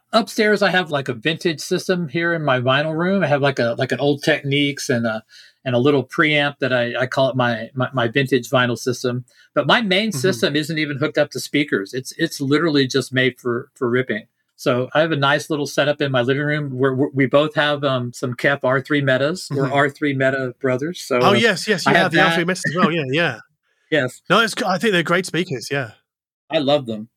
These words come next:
Speaker 1: And so I have everything online, and I, I stream it through a, through a,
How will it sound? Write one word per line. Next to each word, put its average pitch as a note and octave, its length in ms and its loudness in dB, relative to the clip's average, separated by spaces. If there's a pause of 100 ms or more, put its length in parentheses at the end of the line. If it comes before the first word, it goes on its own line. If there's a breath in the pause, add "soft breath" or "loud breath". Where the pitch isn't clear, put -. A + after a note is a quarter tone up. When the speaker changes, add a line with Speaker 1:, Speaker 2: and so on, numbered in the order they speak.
(200)
Speaker 1:
And F3+ 200 0
so F#3 180 2
I F3+ 60 4
have F#3 160 2
everything F3+ 400 0
online, E3 480 0
and D3+ 120 -4
I, D3 220 0
I C#3+ 80 2
stream E3+ 400 -2
it D#3+ 180 -6
through D3+ 280 2
a, C3 340 2 (200)
through C#3+ 200 2
a, A#2 360 0